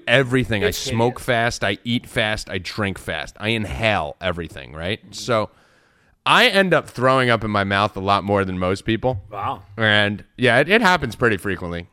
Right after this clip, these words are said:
Speaker 1: to me because I just eat too fast and I'm like, but if I ate something delicious,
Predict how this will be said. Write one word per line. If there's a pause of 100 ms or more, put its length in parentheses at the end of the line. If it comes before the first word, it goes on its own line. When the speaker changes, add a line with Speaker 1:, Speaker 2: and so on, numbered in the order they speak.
Speaker 1:
to
me
because
I
just
eat
too
fast
and
I'm
like,
but (480)
if
I
ate
something
delicious,